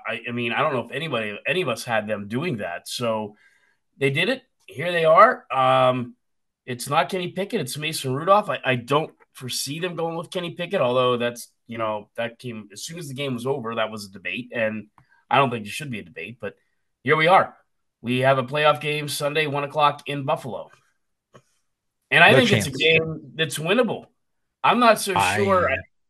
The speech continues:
Speaker 1: Kansas City's not been playing well, but I feel like they match up better against us. This Buffalo team can't stop the run. We have a great run game right now. It's going strong. All you need a quarterback to do is go in there Sunday,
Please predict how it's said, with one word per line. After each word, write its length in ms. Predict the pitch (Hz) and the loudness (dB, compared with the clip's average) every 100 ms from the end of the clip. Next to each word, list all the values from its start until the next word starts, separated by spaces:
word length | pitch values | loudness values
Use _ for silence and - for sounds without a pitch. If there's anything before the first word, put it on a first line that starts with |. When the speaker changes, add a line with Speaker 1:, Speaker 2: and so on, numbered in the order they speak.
| _ - | _ -6
Speaker 1:
Kansas 320 | 277 240 - | -4 -4 -6
City's 460 | 220 214 151 131 _ - | -6 -6 -8 -10 _ -14
not 340 | 139 156 180 | -4 -2 -2
been 160 | 180 170 | -4 -16
playing 380 | 156 156 143 127 | -10 -6 -4 -2
well, 460 | 127 123 120 120 _ _ _ _ _ - | 0 2 0 -4 _ _ _ _ _ -2
but 80 | 120 | -2
I 80 | 123 | -2
feel 200 | 175 185 | -2 0
like 200 | 160 139 | 0 -4
they 80 | |
match 340 | 131 127 123 - | -4 -2 -2 -2
up 260 | 120 - _ - | -6 -6 _ -2
better 260 | 127 127 | 0 0
against 440 | 120 107 113 - - | -4 -6 -8 -8 -14
us. 180 | 92 - | -14 -10
This 160 | - | -8
Buffalo 460 | - 139 147 156 139 | -2 -2 -2 -8 -10
team 420 | 156 151 147 139 _ _ | -10 -10 -10 -14 _ _
can't 200 | 135 143 | -6 -4
stop 360 | 139 156 143 - | -4 -2 -2 -2
the 80 | 139 | -2
run. 420 | 123 120 120 120 _ | 0 0 -2 -10 _
We 180 | 92 117 | -8 -4
have 120 | 127 | -4
a 80 | 104 | -6
great 260 | - 120 135 | -6 -4 -2
run 240 | 135 123 | -2 -2
game 180 | 117 113 | -2 -2
right 160 | 113 110 | -4 -4
now. 260 | 110 104 | -4 -6
It's 100 | 104 | -6
going 240 | - 98 123 | -12 -10 -10
strong. 580 | - 131 123 123 123 - _ _ _ | -6 -2 0 0 -2 -10 _ _ _
All 220 | - 151 247 | 2 4 6
you 160 | 240 | 2
need 180 | 196 175 | -2 -4
a 60 | 131 | -6
quarterback 480 | 156 156 135 123 | -6 -4 0 -2
to 80 | 113 | -2
do 320 | 104 127 123 | -8 -6 -6
is 120 | 110 - | -8 -8
go 260 | 120 123 | -4 -2
in 100 | 123 | -2
there 200 | 120 120 | -2 -4
Sunday, 600 | 117 127 123 120 113 113 | -4 -6 -4 -2 -4 -8